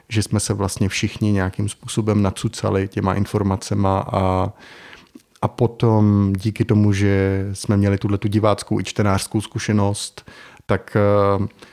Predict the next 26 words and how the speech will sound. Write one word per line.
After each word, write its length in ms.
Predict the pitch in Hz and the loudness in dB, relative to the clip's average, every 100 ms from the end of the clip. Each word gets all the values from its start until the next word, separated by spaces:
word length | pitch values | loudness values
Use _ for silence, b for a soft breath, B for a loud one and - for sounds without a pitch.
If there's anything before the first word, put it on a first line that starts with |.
| B | B
tak 160 | - - | -8 -4
to 120 | 120 | -2
z 60 | 104 | 2
nás 260 | 98 92 - | 2 0 -2
občas 320 | 101 - - | -6 -6 -4
jako 160 | 104 101 | -6 -4
tak 180 | 98 104 | -4 -4
jako 180 | - | -4
vybobtnávalo 1000 | 101 101 101 - - - 95 95 98 101 | -2 -2 -2 -2 0 2 2 2 2 2
na 120 | 95 | 2
těch 220 | 92 98 - | 0 -4 -6
zkouškách 880 | - 101 98 - 101 95 95 92 - 107 | -6 -6 -6 0 2 2 0 -4 -6 -2
a 460 | 98 95 92 92 95 | 0 0 -2 -2 -2
byli 220 | 98 98 | -2 -2
jsme 180 | - 101 | -2 -4
schopní, 760 | - 110 - 98 101 98 98 - B B B B - - | -4 -6 -2 0 2 0 -2 -4 B B B B -10 -2
eh, 20 | 95 92 95 | 0 0 0
asociovat 840 | 98 - - - 90 87 85 82 - - - | -4 -6 -8 -4 -2 -2 -2 -6 -10 -20 -16
v 100 | - | -4
tomhletom 460 | 104 92 95 95 95 | -2 0 0 0 -2
jakoby 440 | - 92 92 98 107 120 127 120 | -4 -4 -4 -4 -8 -10 -10 -2
rámci 460 | 101 92 95 - | 0 2 0 -2
vytyčeným 680 | 92 - 92 92 92 92 95 | -4 -6 -6 -4 -2 -2 -4
kontinentem 720 | - 98 92 92 90 92 90 | -4 -4 0 0 0 -2 -2
Arta-, 300 | 92 - 92 - | -4 -6 -8 -4
Antarktida. 720 | 101 92 90 - 87 87 | -2 -2 -4 -6 -6 -4